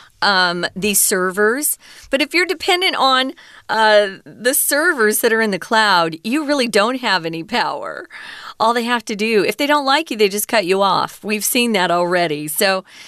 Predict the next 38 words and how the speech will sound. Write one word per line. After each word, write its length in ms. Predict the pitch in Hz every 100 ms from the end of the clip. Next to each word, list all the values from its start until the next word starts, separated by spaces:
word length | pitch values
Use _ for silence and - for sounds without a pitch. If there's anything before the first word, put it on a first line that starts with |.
| - -
yeah, 300 | 220 247 262
I'm, 160 | 233 262
I'm 100 | 330 453
not 60 | 659
sure 200 | - 359
how 220 | - 311
this 200 | 285 285
would 200 | 247 214
work 260 | 226 240 214
if 100 | 196
they 140 | 196
didn't 240 | 180 180 180
have 220 | 190 170
their 160 | 165
own 160 | 165 160
servers. 720 | - - 175 156 147 143 - - - - -
What's, 340 | 202 269 330 240 220 -
what 260 | 202 180
rights, 400 | 165 190 196 247
and 140 | 214 208
this 180 | 233 240
is 80 |
a 80 | 196
legal 480 | 175 170 214 196 175
question, 680 | 147 180 165 - 170 160 156 - - - - -
and 440 | 214 220 202 202 196 - - - _
I've 140 | 247 240
noticed 460 | 254 294 359 -
that 280 | 240 247 226 -
our, 540 | 196 185 175 170 160 -
um, 320 | 175 170 156 - - 175 190 214 247
legislatures 760 | - 214 208 - 202 196 196 190
and 120 | 160
our 120 | 156
parliaments 680 | - 214 208 196 185 185 -
around 380 | 180 185 170 175
the 80 | 160
world, 320 | 165 165